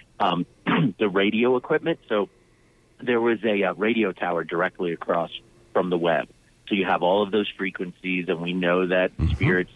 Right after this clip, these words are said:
Speaker 1: get juiced by those, can communicate through 'em, like how the spirit box works with, with simple A M F M frequencies. And, um, and you have the two, you have the two mirrors. And, uh, was it by a body of water by any chance, Scott?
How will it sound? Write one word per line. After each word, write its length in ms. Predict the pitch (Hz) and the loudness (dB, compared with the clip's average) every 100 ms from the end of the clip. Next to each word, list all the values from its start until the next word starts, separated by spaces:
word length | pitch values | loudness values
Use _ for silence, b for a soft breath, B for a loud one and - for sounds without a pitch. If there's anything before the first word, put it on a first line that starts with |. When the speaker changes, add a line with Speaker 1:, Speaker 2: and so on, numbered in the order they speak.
| - | -4
Speaker 1:
get 160 | 90 - | -4 -4
juiced 360 | 92 90 - | -6 -6 -4
by 160 | 95 87 | -2 0
those, 280 | 85 90 85 | 2 0 -2
can 180 | - 85 | -6 -8
communicate 600 | - 85 87 - 90 - | -6 -4 -4 0 -2 0
through 200 | 90 87 | -2 -2
'em, 160 | 90 | -2
like 140 | 85 78 - | -4 -6 -12
how 200 | - 87 | -4 0
the 120 | 87 | 0
spirit 380 | - - 98 95 | -2 0 2 2
box 300 | 85 82 - | 0 -2 -2
works 300 | 87 82 - - _ _ _ - | -4 -2 -6 -14 _ _ _ -2
with, 160 | 85 - _ | -2 -2 _
with 140 | 104 101 | -4 -2
simple 320 | 101 92 92 87 | -2 0 0 2
A 140 | 90 | 2
M 140 | 90 87 | 0 0
F 120 | 95 - | -2 -4
M 180 | 78 - | -8 -8
frequencies. 560 | 73 - 78 - 76 76 _ B _ _ - | -10 -8 -12 -8 -8 -8 _ B _ _ -2
And, 480 | 95 90 87 82 92 | 0 0 -2 -4 0
um, 440 | 85 82 82 80 - _ _ _ - - | 0 0 -4 -8 -12 _ _ _ -16 -6
and 140 | 101 | -2
you 80 | 92 | 0
have 240 | 92 85 | 0 0
the 100 | 87 | -2
two, 460 | - - 90 95 117 - _ _ | -2 -2 0 0 -4 -10 _ _
you 100 | 87 | -4
have 180 | 85 82 | -2 -2
the 100 | 87 - | -4 -4
two 140 | 92 | -2
mirrors. 500 | 98 92 80 80 92 - - - - - - - | 0 0 2 2 0 -4 -14 -20 -20 -20 -18 -4
And, 320 | 92 90 87 | 0 0 0
uh, 120 | 90 - - | -2 -2 0
was 180 | 131 208 | 2 2
it 80 | |
by 160 | - 208 | 0 2
a 80 | 190 | 2
body 320 | 131 135 139 | 2 0 0
of 100 | 117 | 0
water 360 | 98 104 113 123 | 0 0 2 0
by 160 | 127 | 0
any 220 | 123 131 131 | -2 -4 -6
chance, 280 | - 131 131 - | -6 -8 -8 -10
Scott? 280 | 131 131 | -6 -6